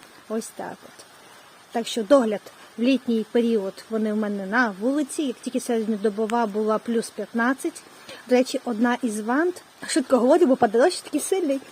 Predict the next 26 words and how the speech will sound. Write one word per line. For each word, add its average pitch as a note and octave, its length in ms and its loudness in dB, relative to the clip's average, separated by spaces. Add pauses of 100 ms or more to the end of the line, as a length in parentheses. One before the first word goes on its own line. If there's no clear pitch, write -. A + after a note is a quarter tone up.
(880)
О-, B3+ 220 0
одна B3+ 260 4
із A#3+ 160 2
ванд, B3+ 340 0
яка A#3 360 -4
прекрасно A#3+ 540 -4
принесла, A3 800 -2 (400)
е, G#3 420 0 (160)
температуру A#3 600 0
вночі A3+ 600 0
плюс A3 300 -2
сім, A#3+ 520 -2
три A#3 180 -2
доби G#3 220 -2
підряд, A3+ 540 -6
і A#3 140 -2
вона G#3+ 260 -2
себе G#3+ 160 -6
прекрасно A3 420 -6
почуває, A#3 580 -2
і B3+ 60 0
заквітла A3+ 480 -4
одна G#3 260 -4
із - 140 -10
перших. E4 440 -4 (640)
Е, G#3 600 -4